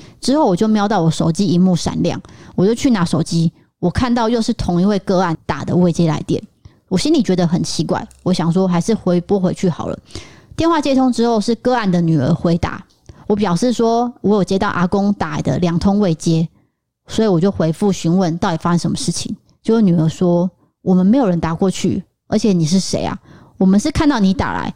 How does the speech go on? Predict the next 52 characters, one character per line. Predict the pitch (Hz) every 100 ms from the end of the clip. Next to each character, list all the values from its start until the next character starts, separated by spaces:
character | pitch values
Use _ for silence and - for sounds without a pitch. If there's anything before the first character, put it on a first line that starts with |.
| -
但 | -
是 | 277
我 | 247
不 | 165 180
认 | 202
识 | 185 196
才 | - 170
没 | 165
有 | 170
接 | 165 - -
的。” | - - - - - -
我 | 240
想 | 208 175
说 | 247 247 _ _
：“嗯， | 233 427 - _ _ _
不 | 208
对 | 294 254
啊， | 220 202
我 | - 175
刚 | 254 294
是 | 302 277
两 | 196 165
通 | 202 220
未 | 233
接 | 190 190
来 | 170 -
电 | 160 87
欸， | - -
还 | 202
是 | 254 277
我 | 170
侄 | - 196
子 | 190 185
玩 | 170
我 | 175
手 | 175 160
机 | - 175 175 -
误 | 220
按 | 180 185
呢？ | 170 165 -
不 | -
可 | 320 202
能 | 175 170
啊！” | 185 185 - - - - -
我 | 185
就 | 240
跟 | 240 233
女 | 175
儿 | 165
澄 | - 180
清 | 170 190
说 | 196 196